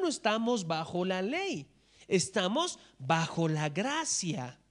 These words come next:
Pero ¿qué les había explicado? Que son estos seiscientos trece mandamientos que nos muestra el Pentateuco.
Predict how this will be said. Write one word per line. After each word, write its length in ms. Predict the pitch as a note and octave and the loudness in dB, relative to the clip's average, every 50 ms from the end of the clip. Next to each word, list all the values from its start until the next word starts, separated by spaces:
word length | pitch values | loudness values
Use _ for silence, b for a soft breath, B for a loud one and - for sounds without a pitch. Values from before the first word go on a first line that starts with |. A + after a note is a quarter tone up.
| _ _ _ _ _ _ _ _ _ _ _ _ b b b b b b b b b b | _ _ _ _ _ _ _ _ _ _ _ _ b b b b b b b b b b
Pero 200 | - A3+ B3 A#3+ | 4 4 4 6
¿qué 80 | A#3 F4 | 4 2
les 160 | F4 F4+ - | 0 0 0
había 180 | D#4+ C#4 C#4+ D4 | -2 -2 -2 -2
explicado? 720 | C4+ - - C4 B3 B3 - - C4+ C#4+ D4+ C4+ A3+ D4 | -2 -2 -4 -4 -4 -4 -2 -2 -2 0 0 0 -2 -2
Que 120 | - A#3 | -2 -2
son 180 | - C4+ C4 C#4 | -2 -2 -2 -4
estos 240 | C4+ - C4+ C4 | -4 -4 -4 -4
seiscientos 680 | - - A#3+ A3+ - - D4 D#4 D#4 D#4 D4+ C4+ - - | -4 -4 -4 -4 -4 -4 -4 -4 -4 -4 -4 -6 -6 -4
trece 300 | C#4+ C4+ C#4 - C#4 B3+ | -4 -4 -4 -4 -4 -2
mandamientos 800 | A#3+ A3+ A3 A3 A3 G#3+ A3 A#3 C4+ E4 E4+ D#4 - - A3+ - | -2 -2 -2 -2 -2 -2 -2 -2 0 0 -2 -2 -2 -4 -6 -4
que 120 | - G#3+ | -4 -4
nos 160 | G3+ G3+ F3+ G#3+ | -4 -4 -4 -2
muestra 300 | A#3+ C#4+ C4 - A3+ G3+ | -4 -4 -4 -4 -6 -6
el 80 | F#3+ - | -4 -4
Pentateuco. 800 | A#3 C#4+ D#4 - D4+ C4 - G#3+ F#3 E3+ E3+ - D4+ - - _ | -4 -4 -4 -4 -4 -4 -2 -2 -4 -2 -2 -4 -6 -6 -8 _